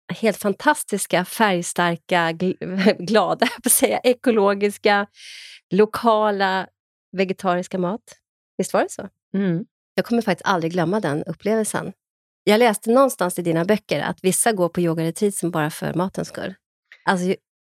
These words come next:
Speaker 1: eller?
Speaker 2: Ja, det, <laughs> jag får
Speaker 1: Eller
Speaker 2: höra
Speaker 1: hur?
Speaker 2: det ibland. Absolut.
Speaker 1: Ja, ja.
Speaker 2: Mm.
Speaker 1: Alltså, jag skulle
Speaker 2: Mm.
Speaker 1: kunna sälla mig till den,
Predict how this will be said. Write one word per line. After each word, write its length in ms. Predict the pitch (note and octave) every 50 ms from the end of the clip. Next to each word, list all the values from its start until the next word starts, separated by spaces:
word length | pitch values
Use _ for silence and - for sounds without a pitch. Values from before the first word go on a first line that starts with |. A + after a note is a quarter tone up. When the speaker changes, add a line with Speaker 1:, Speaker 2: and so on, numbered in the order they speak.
| _ - F#3
Speaker 1:
eller? 200 | F3 F3+ B3+ E4 - _ _ _ - - - - A4+ -
Speaker 2:
Ja, 220 | F#3+ D#3+ - - - - _ _ _ -
det, 180 | A#3 G#3 G#3+ G#3 - - - -
<laughs> 240 | - - A3+ - -
jag 120 | C#4 C#4
får 180 | - - F3+ - -
Speaker 1:
Eller 160 | A3 A#3+ A#3+
Speaker 2:
höra 60 | B3
Speaker 1:
hur? 100 | F#3+ F#4
Speaker 2:
det 100 | F4 F3+
ibland. 420 | E3 D#3+ E3 - - F3+ F#3+ F#3+ - _ _ - - - - - - - -
Absolut. 560 | - E3+ E3 - - F#3+ F3 F3 - - E3 - _ - -
Speaker 1:
Ja, 60 | F3
ja. 180 | F3 D#3 D#3 F3+ - F3
Speaker 2:
Mm. 260 | E3+ E3+ E3+ F3+ F#3+ - _ _ -
Speaker 1:
Alltså, 220 | F#3+ F3+ - F#3+
jag 300 | F3 F3 F3+ G3+ A3 G#3+
skulle 200 | - - A#3 G#3
Speaker 2:
Mm. 100 | G3+ F#3+
Speaker 1:
kunna 140 | F3+ E3+ E3
sälla 340 | E3 - E3+ D#3+ E3 F3 F3+
mig 180 | F#3 E3+ D#3+ E3
till 180 | - - E3
den, 220 | - - - F#3+